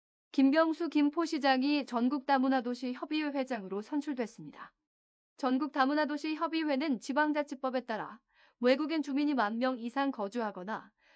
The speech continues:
총인구 대비 외국인 주민 비율이 삼 퍼센트 이상인 자치단체가 회원 자격을 얻습니다.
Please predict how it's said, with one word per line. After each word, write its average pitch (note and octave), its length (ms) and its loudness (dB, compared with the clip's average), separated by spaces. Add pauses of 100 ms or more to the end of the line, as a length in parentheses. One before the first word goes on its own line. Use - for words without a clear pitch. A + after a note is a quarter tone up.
총인구 D4 480 0
대비 A3 540 -4
외국인 A3+ 440 0
주민 A#3+ 300 0
비율이 G#3+ 500 -6 (240)
삼 D4+ 240 -2
퍼센트 D4 360 -2
이상인 B3 440 -2
자치단체가 G#3+ 880 -6 (320)
회원 E4+ 320 -2
자격을 A3+ 440 -4
얻습니다. F#3 580 -12